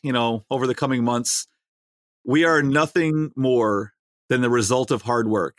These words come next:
Like, there is nothing that we've accomplished that not a single person listening could not accomplish. Not one.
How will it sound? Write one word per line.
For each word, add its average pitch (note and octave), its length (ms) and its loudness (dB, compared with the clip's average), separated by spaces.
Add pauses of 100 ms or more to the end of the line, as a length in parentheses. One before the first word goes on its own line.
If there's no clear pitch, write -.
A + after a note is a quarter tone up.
(120)
Like, A2+ 220 -2
there C#3 180 2
is C#3 200 2
nothing D3 580 0
that C#3 180 2
we've C3+ 280 0
accomplished C3+ 760 0
that A#2 140 -2
not C3 260 2
a B2 80 2
single E3 540 0
person C#3 380 0
listening C3 440 0
could B2+ 220 -2
not A#2+ 160 0
accomplish. - 600 -6
Not B2+ 280 2
one. G2+ 340 -2